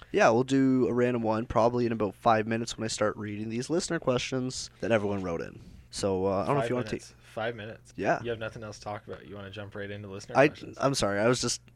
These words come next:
Speaker 2: You're excited.
Speaker 1: There's
Speaker 2: You're
Speaker 1: probably about
Speaker 2: eager.
Speaker 1: twenty questions here today.
Speaker 2: You're eager. You're
Speaker 1: And
Speaker 2: always eager.
Speaker 1: I am always eager.
Speaker 2: Yeah.
Speaker 1: And we'll keep it a secret for the people who only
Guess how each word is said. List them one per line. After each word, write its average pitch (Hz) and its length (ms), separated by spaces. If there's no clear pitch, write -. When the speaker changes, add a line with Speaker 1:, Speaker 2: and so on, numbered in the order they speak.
Speaker 2:
You're 123 200
excited. 90 580
Speaker 1:
There's 170 380
Speaker 2:
You're - 80
Speaker 1:
probably 214 240
about 185 180
Speaker 2:
eager. - 100
Speaker 1:
twenty 139 200
questions 107 420
here 92 140
today. 82 260
Speaker 2:
You're 110 140
eager. 104 240
You're 78 100
Speaker 1:
And 110 160
Speaker 2:
always 175 240
eager. 110 180
Speaker 1:
I 131 100
am 139 140
always 120 320
eager. 73 320
Speaker 2:
Yeah. 87 140
Speaker 1:
And 123 320
we'll 143 140
keep 165 200
it 165 40
a 156 40
secret 131 360
for - 100
the 113 80
people 117 300
who 113 260
only 117 500